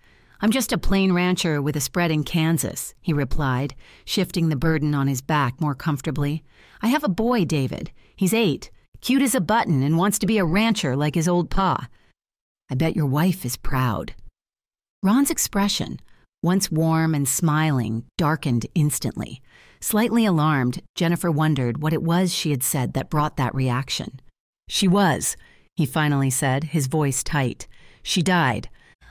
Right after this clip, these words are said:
"I'm so sorry. It was the influenza that took her last year. The doctor did all he could, but she didn't have the strength to fight it.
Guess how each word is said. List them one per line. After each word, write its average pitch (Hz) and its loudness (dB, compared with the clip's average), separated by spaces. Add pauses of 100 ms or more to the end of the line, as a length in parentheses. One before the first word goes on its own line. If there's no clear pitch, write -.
"I'm 202 2
so 226 2
sorry. 175 2 (420)
It - -6
was 233 0
the 226 0
influenza 240 2
that 165 0
took 202 0
her 175 0
last 170 0
year. 202 0 (280)
The 170 0
doctor 208 0
did 180 0
all 220 2
he 202 4
could, 208 -2
but - -4
she 202 0
didn't 233 2
have 220 2
the 190 0
strength 220 0
to 156 -2
fight 220 -2
it. - -4